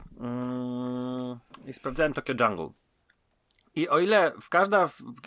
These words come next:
w, były dni, kiedy to super działało, jeżeli to był, to było właśnie albo wcześnie rano, czyli gdzieś tam piąta, w pół do szóstej rano, albo późny wieczór, to są takie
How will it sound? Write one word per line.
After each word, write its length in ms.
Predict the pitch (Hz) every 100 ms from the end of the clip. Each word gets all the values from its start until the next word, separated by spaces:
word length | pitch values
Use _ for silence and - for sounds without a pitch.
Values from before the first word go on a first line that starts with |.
| - -
w, 140 | - 147
były 200 | 180 160
dni, 240 | 123 156
kiedy 180 | 143 139
to 140 | 139
super 360 | - 131 123 110
działało, 560 | 104 98 87 98 139 - - - - -
jeżeli 260 | 135 160 135
to 120 | 151
był, 440 | 143 143 139 127 - _ _ _ _ - 135 135 - _ _ _ -
to 120 | 120
było 340 | 117 120 117
właśnie 220 | 117 117 113
albo 200 | 131 147
wcześnie 360 | - 139 135
rano, 240 | 120 113 107
czyli 180 | 110
gdzieś 100 | 104
tam 180 | - 110
piąta, 800 | 123 123 113 107 104 101 98 101 98
w 120 | -
pół 180 | - 113
do 100 | 113
szóstej 360 | 123 - 104
rano, 440 | 107 101 104 127 - - - - - - -
albo 420 | 127 143 151 143
późny 380 | - 151 147 127
wieczór, 500 | 123 - 120 170 160 - - -
to 80 |
są 160 | - 123
takie 500 | 127 131 123 123